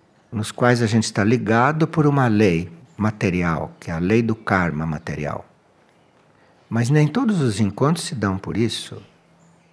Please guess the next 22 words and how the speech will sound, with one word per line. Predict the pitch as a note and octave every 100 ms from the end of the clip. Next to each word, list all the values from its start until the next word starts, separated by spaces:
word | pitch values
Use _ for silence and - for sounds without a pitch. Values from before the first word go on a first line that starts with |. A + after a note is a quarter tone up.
| _ _ _
Claro, | F3 F#3 C3 A#2+
se | -
dentro | A2+ D#3 G3+ F3+
da | D3+
lei | C3 D3
do | F3+ F3
karma | - D3+ D#3+
material | D#3 D#3 E3 C3+ G2+ F#2
você | - A#2
tem | C3 C3+
que | D3
encontrar | C3+ A#2 A#2 G#2+
alguém | G#2+ F#2 F2 G2 A2+ D3+ - _ _ _
para | - G#2
resolver | A2 G#2 A2 G2+ A2+
algum | G2+ G2 G2
problema, | F#2 D#2+ G#2 D3 A#2+ F2 - - - - -
você | F2+ - G#2+ D#3+ A3
se | - - G2
encontrou, | - B2 A#2 C#3 G3+
resolve. | A#3+ D3+ A2 F#2+ E2 F2+ - - _ _ _ _ _ _ _ _
Agora, | A#2 A#2+ B2+ A#2+ A2 F#2 F2 D#2+ E2+ -